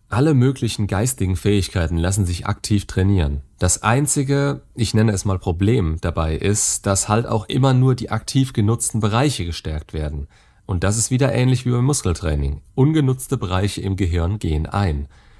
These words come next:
Nehmen wir mal diese nette Pandemie als Beispiel. Durch den Wegfall von Reizen wie Hobbys, Reisen und so weiter fehlt dem Gehirn Input und Training. Dazu kommen die Sorgen und die permanente Alarmbereitschaft, wie das alles weitergehen soll.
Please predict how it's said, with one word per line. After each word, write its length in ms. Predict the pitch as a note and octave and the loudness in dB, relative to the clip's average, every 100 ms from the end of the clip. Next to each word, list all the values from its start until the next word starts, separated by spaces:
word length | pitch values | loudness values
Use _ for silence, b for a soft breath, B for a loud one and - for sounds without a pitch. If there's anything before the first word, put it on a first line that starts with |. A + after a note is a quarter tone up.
| b b | b b
Nehmen 220 | F2+ C#3+ D#3 | 2 4 4
wir 100 | C#3 | 2
mal 300 | C3 B2+ A#2+ | 2 2 2
diese 340 | A#2 A2 A2+ | 2 2 2
nette 260 | A2 A2+ G#2+ | 2 0 -2
Pandemie 440 | G#2+ G#2+ G#2+ G2 | 0 4 4 2
als 160 | C#2+ - | 0 -4
Beispiel. 560 | D2 D2 - C#2+ D2 b b b | -4 -4 -4 -6 -6 b b b
Durch 120 | G#2+ | 0
den 200 | G#2 F#2 | 2 2
Wegfall 360 | A#2+ C3+ - G2 | 2 -2 -2 -2
von 180 | F#2+ F#2 | 0 -2
Reizen 640 | F2 A#2 C3 - D2 D2 | 0 -2 -2 -2 -2 -4
wie 300 | D2 D2 - - | -4 -6 -8 0
Hobbys, 640 | G#2+ G#2 F2+ D2+ - - | 0 2 0 0 -6 -4
Reisen 400 | F2+ G#2 F#2+ E2 | 0 0 0 -2
und 140 | F2 | -2
so 120 | F2+ E2+ | -2 0
weiter 320 | F2 F#2 D#2+ | 0 0 -2
fehlt 240 | G#2+ A2 | 0 0
dem 120 | A2+ | 2
Gehirn 260 | G#2 G2 G#2 | 2 4 4
Input 420 | A2+ B2 - - | 4 2 2 0
und 160 | F2+ F2+ | -2 -2
Training. 460 | F#2+ F#2 D2 C2+ - B B B | 0 0 0 -4 -8 B B B
Dazu 380 | F2+ - C3+ C3+ | 0 2 0 2
kommen 260 | A2 A2 | 2 2
die 120 | G2 | 2
Sorgen 420 | F2+ G2 A2 F2+ D2+ | 2 2 2 0 -4
und 100 | D2+ | -4
die 60 | |
permanente 500 | - G2 G#2 F#2 - | -2 0 2 0 0
Alarmbereitschaft, 960 | F#2 G2 A#2 F#2+ E2 D2+ - D2+ - - | 0 2 2 0 -2 -4 -4 -8 -8 -4
wie 80 | F2 | -4
das 160 | F#2 | -2
alles 220 | F#2 F2 | -2 -2
weitergehen 480 | F#2+ G#2 F2+ E2 D2 | 0 0 0 0 -2
soll. 300 | C#2+ C#2 C#2 | -2 -4 -6